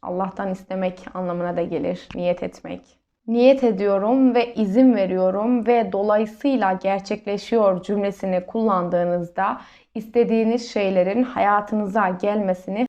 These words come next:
hızlandırmış olacaksınız. Sizler bilinçaltınızda yer alan olumsuz inançlarınızı değiştirmediğiniz sürece yaşadığınız tüm olumsuzlukları, aynı deneyimleri,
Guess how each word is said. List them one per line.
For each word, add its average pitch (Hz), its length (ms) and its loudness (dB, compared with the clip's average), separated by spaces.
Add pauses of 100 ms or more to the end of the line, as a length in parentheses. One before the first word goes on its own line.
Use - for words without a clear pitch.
(120)
hızlandırmış 220 720 2
olacaksınız. 185 920 -2 (120)
Sizler 262 640 2
bilinçaltınızda 233 960 2
yer 240 300 4
alan 220 540 2
olumsuz 240 760 2
inançlarınızı 196 1040 -2
değiştirmediğiniz 196 880 0
sürece 214 640 0 (260)
yaşadığınız 254 960 2 (140)
tüm 269 400 2
olumsuzlukları, 196 1040 -2 (160)
aynı 233 460 4
deneyimleri, 185 720 0